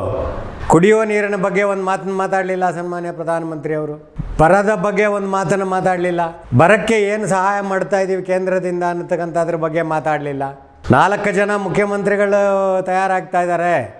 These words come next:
ಸ್ವಾಮಿ, ಬೇರೆ ಪಕ್ಷದಲ್ಲಿ ನಾಲ್ಕು ಅಲ್ದ ಇದ್ರೆ ನಲವತ್ತು ಜನ ಮುಖ್ಯಮಂತ್ರಿಗಳನ್ನ ಮಾಡ್ತಾರೆ. ನೀವು ಮಾಡ್ತಾ ಇರ್ತಕ್ಕಂಥದ್ದು ಏನು ಜನತೆಗೆ? ನಿಮ್ಮ ಕೊಡುಗೆ ಏನು? ಒಬ್ಬ ಪ್ರಧಾನಮಂತ್ರಿಯಾಗಿ ಇ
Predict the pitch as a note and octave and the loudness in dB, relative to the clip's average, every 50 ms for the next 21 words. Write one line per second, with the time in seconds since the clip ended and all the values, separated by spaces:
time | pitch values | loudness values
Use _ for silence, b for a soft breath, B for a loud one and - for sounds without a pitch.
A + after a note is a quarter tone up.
0 | - - - - E3+ F3+ F#3 G3 G3+ G#3+ G#3+ E3 C#3 F3+ G3 G#3+ A3+ A#3 A#3 A#3 | -16 -8 -2 2 4 4 4 4 4 2 4 4 4 2 2 2 2 0 0 0
1 | A3 G3+ D#3 G#3 G#3+ G3 G#3 G3+ G3+ G#3+ G3+ F#3 F3+ F#3+ G3+ G#3 G#3 G3+ F#3+ F#3+ | -2 -2 0 0 0 2 2 0 0 0 0 0 0 0 0 0 0 0 0 2
2 | F#3 F#3 F3+ G3+ A3 G3+ F3+ E3 E3+ F#3 G#3 G3+ D#3 F#3 F#3+ G3+ G3 F#3+ F3+ F3 | 2 0 0 0 0 0 0 0 0 0 0 -2 -2 -4 -4 -4 -4 -6 -6 -6
3 | G3 G3 F#3 F#3 F3+ E3 F3+ F3 F3 E3+ E3 D#3+ D3+ D3 C3 B2 C#3+ C#3 C3+ D3 | -6 -6 -4 -4 -6 -4 -4 -2 -2 -2 -4 -4 -4 -4 -4 -4 -4 -4 -2 0
4 | E3+ G#3 A#3 A#3+ A3 A3 G#3+ A3 G#3+ A3 - G#3+ G#3 G#3 G3+ G#3+ G3 G3+ G3 F#3+ | 2 2 2 2 2 0 0 -2 -2 -2 -2 0 0 -2 -4 -8 -8 -8 -8 -6
5 | G#3 G#3 F3+ F#3 F#3+ F#3+ G3 E3 D#3+ F3 F3 F3 D3+ F3+ E3+ D3 D#3+ E3+ E3+ C3+ | -4 -4 -4 -4 -4 -4 -4 -4 -4 -4 -4 -4 -2 -2 -2 -2 0 -2 -2 -2
6 | G2 - - - B B B B B B D#3 G3 A3+ A#3+ C4 A#3 - G#3+ G#3 A3+ | -4 -8 -14 -20 B B B B B B 6 8 8 6 2 2 2 2 2 2
7 | B3 B3+ B3 B3 A#3 A3 A3 A3 A3 G#3 G#3 G3+ F3+ B2+ G#2 - - - - _ | 2 2 2 0 0 -2 -2 -2 -2 0 0 -2 -2 -4 -8 -12 -20 -20 -20 _
8 | _ - C#3+ E3 F3+ G#3 G3+ G3+ F3 F3 E3+ G3+ A3 B3 B3+ C4 B3 A#3 A#3 A3+ | _ 2 4 4 4 4 2 2 0 0 2 0 0 0 0 -2 -2 -2 -4 -2
9 | F#3 A3 G#3 G3+ F#3+ F3 D#3 C#3 A#2+ B2 C3+ E3+ G3 G3 F#3 - B B B B | 0 2 2 4 2 2 0 0 2 2 4 4 2 2 -2 -6 B B B B
10 | B B B D#3+ F#3+ | B B B 4 6